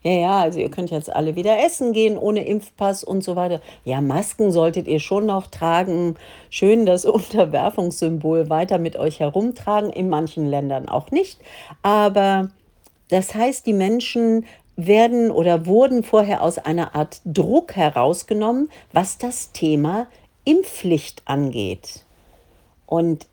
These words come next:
jetzt haben wir ein neues, großes, globales Problem. Und während da also alle Medien voll sind und möglichst einseitig berichten dürfen nur noch,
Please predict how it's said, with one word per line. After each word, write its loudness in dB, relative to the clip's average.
jetzt -2
haben -2
wir -2
ein 0
neues, 0
großes, -4
globales -4
Problem. -6
Und -8
während -2
da -2
also -6
alle -2
Medien -4
voll -2
sind -4
und 6
möglichst 2
einseitig 0
berichten -4
dürfen -2
nur -4
noch, -4